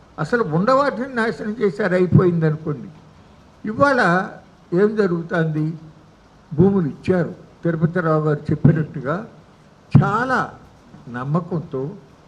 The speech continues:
కేవలం మూడు మాసాలలో ముప్పై వేల ఎకరాల పైన ఇచ్చారు. నిజంగానే చంద్రబాబు నాయుడు గారు అన్నట్లు ప్రపంచంలో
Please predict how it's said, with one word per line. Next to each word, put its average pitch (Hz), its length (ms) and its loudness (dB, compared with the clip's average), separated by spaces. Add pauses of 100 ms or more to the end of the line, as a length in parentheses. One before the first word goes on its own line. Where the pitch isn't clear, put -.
(400)
కేవలం 269 440 0 (160)
మూడు 262 240 2 (100)
మాసాలలో 254 720 0 (1900)
ముప్పై 185 420 4 (160)
వేల 170 220 0 (180)
ఎకరాల 247 400 -4 (120)
పైన 170 220 2 (120)
ఇచ్చారు. 127 360 -2 (440)
నిజంగానే 269 500 -6 (240)
చంద్రబాబు 170 580 -4
నాయుడు 185 280 -4
గారు 180 220 -2
అన్నట్లు 190 420 -6 (520)
ప్రపంచంలో 262 760 -4